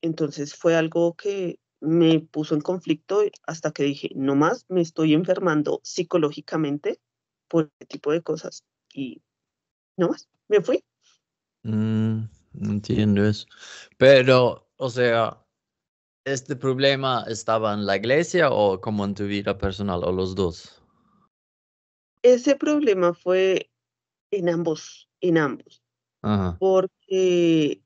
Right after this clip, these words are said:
Speaker 1: yo iba a una iglesia donde iba mucha, muchas de mis, de los miembros de mi familia, de mis tíos, mis primos, la mayoría de mi familia y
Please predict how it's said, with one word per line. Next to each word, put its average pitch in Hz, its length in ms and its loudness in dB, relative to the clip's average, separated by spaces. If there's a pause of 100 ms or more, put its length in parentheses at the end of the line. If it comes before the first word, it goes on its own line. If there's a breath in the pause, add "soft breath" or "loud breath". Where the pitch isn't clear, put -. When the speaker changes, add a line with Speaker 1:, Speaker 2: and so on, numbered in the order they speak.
(180)
Speaker 1:
yo 202 260 4
iba 214 180 0
a 214 40 0
una 220 200 0
iglesia 185 560 -2 (140)
donde 170 380 2
iba 151 340 2
mucha, 170 560 -4 (240)
muchas 175 960 0
de 180 120 4
mis, 180 480 -4
de 185 100 6
los 180 140 2
miembros 151 320 0
de 160 100 0
mi 165 80 0
familia, 151 460 -2 (840)
de 175 120 6
mis 160 260 0
tíos, 170 560 0
mis 160 220 -2
primos, 160 1080 0 (680)
la 185 160 0
mayoría 185 380 2
de 202 60 -2
mi 233 120 -4
familia 202 500 0
y 190 240 -6